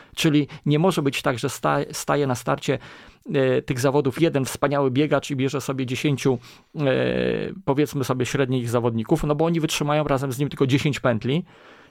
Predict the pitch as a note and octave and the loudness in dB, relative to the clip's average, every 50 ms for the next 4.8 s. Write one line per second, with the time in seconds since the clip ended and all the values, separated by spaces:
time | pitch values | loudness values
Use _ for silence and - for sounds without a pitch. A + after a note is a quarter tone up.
0 | _ - F3 E3 - D#3 C3+ C#3+ C3 C3 B2 A#2+ C3 D#3 - - E3+ E3+ E3+ F3 | _ 0 0 2 2 2 0 2 2 2 0 0 0 -2 -4 -4 -4 -4 -4 -4
1 | F#3+ G#3 - - G#3 F3 F3 E3+ F3 E3 E3+ E3 D3 D#3 C#3+ C3 D#3 E3 E3 D#3 | -6 -8 -8 -6 -2 0 2 2 2 2 2 2 2 2 2 2 0 0 0 -2
2 | D#3 - - - D3+ C#3+ E3+ F3 G3 D#3 A#2 - E2 - - - - C3 A#2+ C3+ | -4 -4 -2 0 2 2 2 4 2 2 2 0 -4 -10 -10 -2 0 2 4 6
3 | D#3 D3+ C3+ C3+ C3+ C#3+ - C3 A#2 A2 - - C#3 D3 D3+ - C3 C3 C3 C#3 | 4 4 4 2 0 2 2 2 0 0 0 -2 -2 -2 -2 -2 -2 -2 -2 -2
4 | - - C#3+ C3 - D3+ C#3 C#3 C3 - - C#3+ C#3+ - - | -2 -2 -4 -2 -2 -2 -2 -2 -2 -2 -2 -4 -4 -4 -8